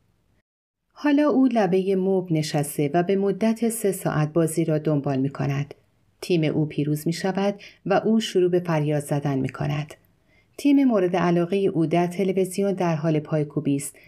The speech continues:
و او نیز در خانه یک بطری نوشیدنی برای جشن گرفتن باز می‌کند. اگر ده سال بعد راجع به آن بازی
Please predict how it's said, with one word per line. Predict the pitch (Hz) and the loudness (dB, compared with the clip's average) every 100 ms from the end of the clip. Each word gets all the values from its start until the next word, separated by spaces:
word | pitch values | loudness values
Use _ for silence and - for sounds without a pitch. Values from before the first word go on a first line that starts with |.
| _ | _
و | 185 | -2
او | 185 | 0
نیز | 190 185 175 | 2 0 0
در | 165 151 | 0 -2
خانه | - 160 143 | 0 0 0
یک | 143 208 202 - | 0 -2 -2 -2
بطری | 156 - 175 | -4 0 0
نوشیدنی | 156 147 - 151 143 139 143 | 2 0 -2 -2 0 -2 0
برای | 156 160 165 175 | 0 0 0 0
جشن | 156 139 - 151 | 0 -2 -4 -4
گرفتن | 147 139 - 147 135 | -2 -4 -4 -2 -2
باز | 131 131 127 | -2 -4 -4
می‌کند. | - - 143 147 - _ _ _ _ _ _ _ - - - | -6 -4 -4 -4 -8 _ _ _ _ _ _ _ -20 -20 -4
اگر | - 311 330 | 0 4 4
ده | 302 285 | 4 0
سال | 262 196 156 | 0 0 0
بعد | 143 151 151 220 | 2 0 0 0
راجع | 220 233 | -2 0
به | - | 0
آن | 226 220 | 2 2
بازی | 175 160 156 151 147 | 2 0 0 0 -2